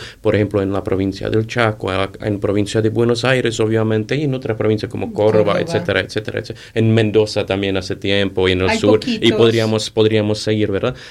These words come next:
Speaker 1: Y empecé a investigar y me di cuenta que realmente acá en Argentina tuvimos la segunda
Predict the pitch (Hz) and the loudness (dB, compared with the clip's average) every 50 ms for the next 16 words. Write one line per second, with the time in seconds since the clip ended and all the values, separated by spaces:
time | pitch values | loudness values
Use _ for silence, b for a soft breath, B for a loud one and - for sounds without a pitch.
0 | B - - 190 190 196 208 208 - 196 185 160 143 139 139 143 139 135 131 127 | B -6 -4 -4 -4 -4 -6 -4 -2 -2 0 2 2 2 2 2 2 2 2 2
1 | 131 127 - 127 123 123 139 143 139 131 147 151 143 143 123 127 123 139 143 131 | 0 0 -2 -2 0 0 0 0 0 0 0 0 0 0 -2 -2 -2 -2 -2 -2
2 | 117 110 110 101 98 104 107 117 117 113 120 120 120 113 113 - 120 113 117 B | -2 0 0 0 0 0 0 2 2 2 2 0 0 0 0 -2 -2 -2 -4 B
3 | B B B B - 104 104 - - - 139 135 127 117 113 110 113 120 117 107 | B B B B -4 -2 -2 -2 -2 -2 -2 0 0 0 0 0 0 0 -2 -2
4 | - 131 131 135 123 123 - 123 127 127 131 127 120 117 117 113 - - 139 143 | -2 -2 -4 -4 -4 -4 -4 -4 -2 -2 -2 -2 -2 -2 -4 -4 -2 -2 0 0
5 | 143 151 156 151 147 143 - - 135 | 0 0 0 0 0 0 0 0 -2